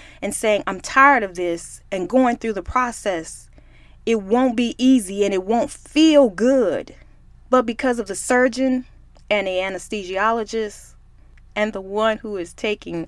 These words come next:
all of your history, you're in good hands. God the Father, God the Son, God the Holy Spirit. The Trinity has you covered. You're safe. God would not allow you to be tempted beyond what you are able to bear,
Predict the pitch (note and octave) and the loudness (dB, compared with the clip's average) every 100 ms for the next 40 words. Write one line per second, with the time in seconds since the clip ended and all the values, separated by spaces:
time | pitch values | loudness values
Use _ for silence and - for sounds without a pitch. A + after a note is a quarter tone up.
0 | - F#3+ F#3+ F3 E3 E3 G#3 B3 - C#4 | -4 -2 -2 -4 -6 -6 -6 -6 -8 -10
1 | C#4 C#4+ - - - - G3+ A#3+ A3+ F#3+ | -8 -10 -14 -20 -20 -18 -4 -2 -2 -2
2 | F#3+ F#3 E3 F3 - - - - - - | -4 -4 -10 -12 -18 -20 -20 -20 -20 -2
3 | G3+ G3 F#3+ - F#3+ F3+ E3 - G#3+ - | 2 2 0 -4 -2 -2 -4 -10 -14 -18
4 | - - - - - E3+ G3 G3 G3 - | -20 -20 -20 -20 -18 -6 -2 -2 -4 -10
5 | F3 D#3+ - G3 - - - - - E3+ | -8 -10 -10 -14 -20 -20 -20 -20 -18 -8
6 | F#3 E3+ F3 F3+ E3 - - F3+ D#3 - | -4 -4 -6 -8 -10 -10 -14 -12 -12 -14
7 | - - - - - F3 F3 - C4+ C4 | -20 -20 -20 -20 -14 -10 -6 0 2 2
8 | G3 F3 F3+ E3+ F3+ E3+ - B3+ F3 F#2+ | 0 -8 -6 -6 -8 -12 -6 -6 -6 -10
9 | - - - - - - - A3+ A3 - | -12 -20 -20 -20 -20 -16 -6 -6 -4 -2
10 | G#3+ E3+ - - - - - - - - | -2 -2 -10 -20 -20 -20 -20 -20 -20 -20
11 | - - - - F3 G3 A3+ A3+ G#3 F#3+ | -20 -20 -20 -10 0 0 2 -2 -4 -4
12 | F#3 F3 F#3+ A#3 B3+ G#3+ A3 - G3+ F3 | -4 -6 -4 -2 -2 -4 -10 -12 -16 -16
13 | - A#3+ B3 A3+ F3+ E3+ F3+ F#3+ G3+ G3 | -8 -6 -6 -8 -10 -10 -8 -6 -6 -8
14 | F3+ - F3 - - G3 F#3 F#3 - E3+ | -10 -10 -10 -8 -10 -10 -10 -14 -14 -12
15 | F#3 F#3 E3 | -10 -8 -10